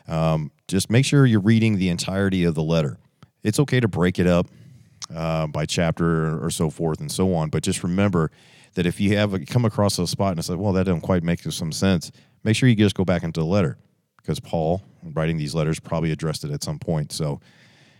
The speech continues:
just, uh, remember that, that they are letters. All right, let's get into Colossians chapter two.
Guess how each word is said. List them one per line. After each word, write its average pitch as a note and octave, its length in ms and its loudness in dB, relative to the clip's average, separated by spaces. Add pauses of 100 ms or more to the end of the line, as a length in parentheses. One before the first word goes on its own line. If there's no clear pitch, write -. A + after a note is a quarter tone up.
just, - 320 -2
uh, D#2+ 220 4
remember F2+ 360 2
that, D#2 300 0
that D#2 140 -4
they D#2+ 140 -4
are D#2 160 -2
letters. D2+ 400 -2
All F2+ 140 0
right, E2+ 180 2
let's F2+ 140 0
get G#2 140 -2
into F#2+ 180 0
Colossians F#2 460 -2
chapter - 300 0
two. B2+ 320 6